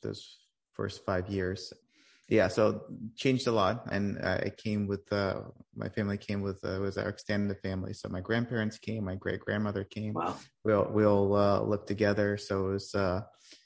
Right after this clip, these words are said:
Speaker 1: it was very, very different. Well, yeah, I can't, I can't say very different. There are a lot of, uh, a lot of people immigrated to the U S. Obviously, uh, the whole country is a melting pa-, pot, and
Speaker 2: Yeah.
Speaker 1: over those years,
Speaker 2: Yeah.
Speaker 1: I think there was a lot of immigration happening. So I can't say very different, but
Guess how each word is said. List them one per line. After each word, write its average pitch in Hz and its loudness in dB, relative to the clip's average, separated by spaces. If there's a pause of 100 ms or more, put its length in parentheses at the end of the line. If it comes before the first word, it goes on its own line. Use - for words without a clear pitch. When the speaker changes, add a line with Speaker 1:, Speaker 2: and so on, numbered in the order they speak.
(140)
Speaker 1:
it - 0
was 104 -2
very, 113 4
very 107 2
different. 101 -4 (120)
Well, 139 2 (180)
yeah, 95 2
I 95 4
can't, 117 4
I 123 6
can't 147 6
say 139 8
very 120 8
different. 101 2
There 104 4
are - 6
a 107 6
lot 107 4
of, 101 2 (100)
uh, 98 0
a - -14
lot 113 6
of 127 -8
people 110 2
immigrated 101 0
to 104 -8
the 101 -2
U 101 0
S. 98 -2
Obviously, 101 -4
uh, 107 -4
the 101 -8
whole 101 -4
country 104 -2
is 101 0
a 107 0
melting 104 -2
pa-, - -4
pot, 98 0
and 104 -4 (240)
Speaker 2:
Yeah. 107 6
Speaker 1:
over 107 4
those 104 0
years, 101 4
Speaker 2:
Yeah. 104 6
Speaker 1:
I 104 6
think 107 0
there 104 6
was 104 0
a 104 2
lot 95 4
of 95 0
immigration 98 -4
happening. 101 -6
So - -6
I 104 2
can't 120 0
say 117 2
very 156 6
different, 117 0
but 107 -2